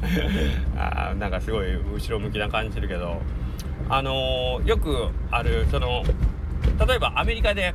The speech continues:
大地震が発生しましたって言った時に、全然、あの、イメージのわからない、湧かない、縁もゆかりもないアメリカの大地震だと、まあ、全然ね、僕らが、の気持ちが揺れることはないけど、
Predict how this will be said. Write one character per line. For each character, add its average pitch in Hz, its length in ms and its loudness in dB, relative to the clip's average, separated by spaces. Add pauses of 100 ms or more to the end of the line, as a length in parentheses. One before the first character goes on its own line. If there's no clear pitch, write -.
(140)
大 160 180 2
地 170 80 0
震 151 120 0
が 113 100 0
発 127 180 0
生 131 100 0
し - 80 -2
ま 123 120 -2
し - 80 -2
た 110 80 0
っ 95 40 -2
て 107 140 -4
言 101 80 -2
っ 98 60 -2
た 98 80 -4
時 110 80 -4
に、 120 220 0 (480)
全 220 420 0
然、 220 500 0
あ 127 140 0
の、 127 220 0
イ 139 60 -2
メ 170 180 0
ー 147 40 0
ジ - 80 0
の 117 120 2
わ 110 100 2
か 143 120 4
ら 143 80 2
な 131 100 2
い、 - 40 -2 (160)
湧 - 120 4
か 160 140 2
な 135 120 -2
い、 101 180 -4
縁 151 180 2
も 147 120 2
ゆ 143 100 4
か 151 120 4
り 143 80 2
も 131 120 2
な 110 140 0
い 98 80 -2
ア 123 80 0
メ 135 100 0
リ 127 100 2
カ 143 100 2
の 135 120 4
大 139 180 4
地 - 120 4
震 - 180 2
だ 98 100 0
と、 131 320 0
ま 107 180 -2
あ、 101 60 0
全 117 220 0
然 127 160 2
ね、 185 160 -2 (420)
僕 117 200 0
ら 95 340 4
が、 92 140 0
の 95 160 -2
気 - 100 -4
持 120 140 -2
ち 120 80 -2
が 117 60 2
揺 120 100 -2
れ 131 80 0
る 123 60 -2
こ 127 80 0
と 123 60 0
は 107 60 -2
な 110 120 0
い 107 40 -2
け 101 80 0
ど、 101 260 0